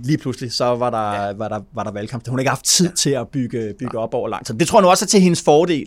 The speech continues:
Speaker 1: altså, hvad kan
Speaker 2: Ja.
Speaker 1: man sige, fordi der er grænser for, hvor, hvor meget de kan blive testet og,
Speaker 2: Ja.
Speaker 1: og, og prøvet, ikke?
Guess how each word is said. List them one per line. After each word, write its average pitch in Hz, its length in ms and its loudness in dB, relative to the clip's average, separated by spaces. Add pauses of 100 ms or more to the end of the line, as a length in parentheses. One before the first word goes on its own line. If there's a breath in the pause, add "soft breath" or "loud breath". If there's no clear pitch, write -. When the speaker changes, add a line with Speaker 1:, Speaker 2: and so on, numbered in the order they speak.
(120)
Speaker 1:
altså, 110 240 -6
hvad 117 140 -6
kan 127 60 -6
Speaker 2:
Ja. 123 40 -4
Speaker 1:
man 120 100 -6
sige, 127 300 -4
fordi 113 400 -6
der 120 60 -2
er 120 100 0
grænser 127 340 -4
for, 127 240 -2
hvor, 123 320 0 (500 soft breath)
hvor 120 100 -4
meget 113 260 -2
de 113 60 -10
kan 120 100 -2
blive 113 120 -2
testet 120 520 -2
og, 101 220 -6
Speaker 2:
Ja. 101 60 -6
Speaker 1:
og, - 380 -10
og 104 120 -10
prøvet, 113 360 -6
ikke? 190 120 -8